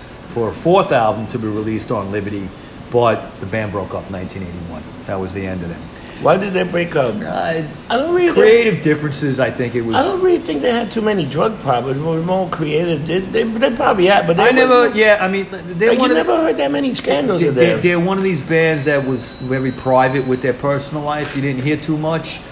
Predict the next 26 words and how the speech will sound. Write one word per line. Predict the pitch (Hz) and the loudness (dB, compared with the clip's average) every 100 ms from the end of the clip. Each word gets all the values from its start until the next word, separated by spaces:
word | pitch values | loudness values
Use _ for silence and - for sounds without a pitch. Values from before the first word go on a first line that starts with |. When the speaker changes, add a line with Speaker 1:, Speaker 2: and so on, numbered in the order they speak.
| - - | -16 0
Speaker 1:
which | 170 175 - - - | 4 4 2 -8 0
is | 202 | 0
good. | - 202 196 175 - - | 6 8 8 4 -10 -6
I, | 175 170 165 | -2 2 4
I | |
hate | 160 175 | 6 4
when | 165 | 4
bands | 151 160 160 | 0 2 0
get | 135 147 | 0 -2
into, | 143 143 | -2 -2
like, | 135 131 - | 0 0 -2
too | 151 | -4
many | 143 139 | -2 -2
things. | 143 143 143 - - - - - | -2 -4 -4 -8 -14 -16 -16 -2
But, | 160 156 147 - | 4 4 2 -2
yeah, | 180 175 | 2 2
I | |
never | 226 214 | 2 2
heard | 180 190 180 | 4 4 4
about | 160 160 | 4 4
Speaker 2:
I | 139 | 4
Speaker 1:
major | 151 151 | 2 4
Speaker 2:
think | 143 | 2
Speaker 1:
drug | 135 156 | 6 4
Speaker 2:
the | 160 | 6
problem | 180 156 | 6 6